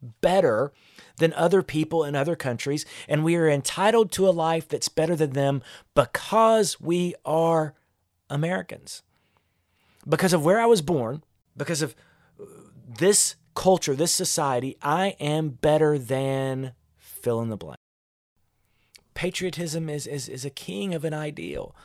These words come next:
Love of country, great. But nationalism is what happens when this value or this ideal becomes distorted. Christian, and, and then, and then you, then you, so nationalism is when you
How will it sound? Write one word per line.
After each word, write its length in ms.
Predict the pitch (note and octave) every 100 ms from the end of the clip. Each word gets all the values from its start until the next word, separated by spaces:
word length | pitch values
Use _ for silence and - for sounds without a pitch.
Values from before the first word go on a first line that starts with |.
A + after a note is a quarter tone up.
| - -
Love 240 | E3 F#3
of 140 | G3+
country, 500 | - F3 G3+ - C3
great. 500 | F2+ - F2+ F#2 - - - - -
But 140 | D#3 C#3+
nationalism 880 | D#3 F3 G3 - E3+ D#3+ D3+ D#3+
is 120 | D3+ C#3
what 160 | D#3
happens 600 | - D#3+ F#3 E3+ E3 C#3+
when 100 | D3
this 200 | C#3+ C#3+
value 640 | B2+ B2 D3+ E3+ E3 C#3
or 80 | B2+
this 240 | C3 D3 -
ideal 540 | D3 D3+ B2 D#3 E3
becomes 500 | C#3+ C3+ C#3+ C#3+ C3+
distorted. 680 | - - - - E3+ - - _ _ _ _ _ _ _ _ _
Christian, 600 | - G#3 G3+ G3+ F3+ D#3 -
and, 140 | D3
and 180 | C#3+ D3+
then, 160 | F#3 F#3+
and 160 | E3+
then 80 | F3
you, 160 | G3+ E3 - - - -
then 120 | F3+
you, 260 | F#3 D#3 - _ _ _ _ -
so 160 | -
nationalism 720 | D#3+ D#3 G3+ G#3 G3 F3 D3+ D#3+
is 140 | B2+
when 140 | D3
you 160 | C#3+ B2